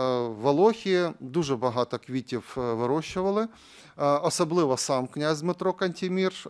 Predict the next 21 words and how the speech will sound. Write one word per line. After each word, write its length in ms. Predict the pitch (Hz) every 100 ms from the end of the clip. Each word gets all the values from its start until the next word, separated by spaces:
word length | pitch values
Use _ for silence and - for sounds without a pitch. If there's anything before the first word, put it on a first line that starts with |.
| 143
е, 140 | 143
і 200 | 143 151
в 80 | 127
основному 560 | 143 156 151 151 147
маєтку 540 | 143 147 143 147 - 147
Рогані. 560 | 151 139 147 147 143 147 - - - - -
Е, 300 | 135 135 139
і, 280 | 180 165 190 196 160 - 143
е, 400 | 147 143 143 135
ще, 380 | 120 - - 147
е, 160 | 139 135 - 139 135 131 127 127 143
одна 320 | 127 135 127
постать — 540 | - 196 214 - 180
це, 360 | - - 165 165 - - - -
е, 160 | 139 135
полковник 580 | 156 135 - 170 156
Прокопій 420 | - 139 170 156 156
Куликівський, 1080 | - 160 160 - - 143 117 - - 104 98 - - -
е, 260 | 131 120
який, 600 | 117 143 - 180 160 - 151
е, 480 | 135 131 131 127